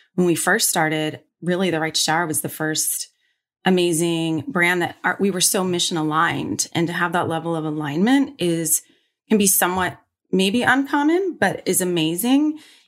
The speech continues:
And, you know, really partnering with all the staff at the Right to Shower and saying, "What is the impact that we want to make? And how can we do that together?" And really being a, a solid, consistent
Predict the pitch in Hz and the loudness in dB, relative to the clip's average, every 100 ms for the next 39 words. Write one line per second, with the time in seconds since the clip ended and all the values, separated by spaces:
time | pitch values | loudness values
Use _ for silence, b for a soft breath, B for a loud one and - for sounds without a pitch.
0 | _ 196 196 190 190 190 185 - - - | _ 2 4 2 0 -2 0 0 0 2
1 | 262 294 220 247 285 - - 220 294 196 | 2 4 2 0 -2 -4 -4 0 0 2
2 | 165 165 - 180 160 165 - _ 160 202 | -2 -4 -4 -2 -2 -4 -16 _ 0 2
3 | 247 - 170 - - - - 170 160 170 | 0 0 -2 -2 -8 -8 -2 -2 -4 -6
4 | 165 165 165 - 165 165 165 - 175 170 | -6 -4 -4 -2 -2 -2 -4 -2 -2 -2
5 | 165 185 208 220 202 190 190 190 - - | -2 0 2 2 -2 -4 -4 -6 -6 -4
6 | 185 175 165 165 214 175 156 - - 180 | -2 -2 -4 -2 -2 -2 -4 -10 -4 0
7 | 175 170 165 B - 185 196 196 180 175 | 0 -2 -4 B -4 -2 0 0 0 -2
8 | 170 - 190 165 175 175 156 151 - 165 | -2 -2 -4 -2 -2 0 -2 -2 -4 -2
9 | 170 180 180 180 175 b b b b _ | -2 -2 -2 -4 -6 b b b b _
10 | 185 202 196 190 185 - - 175 170 165 | 2 4 4 2 -2 -4 -4 -2 -2 -2
11 | 165 160 - _ - 190 - 185 185 185 | -4 -6 -10 _ -2 0 2 2 0 -4
12 | 180 165 185 175 - 165 151 | 0 0 0 -2 -2 -2 -4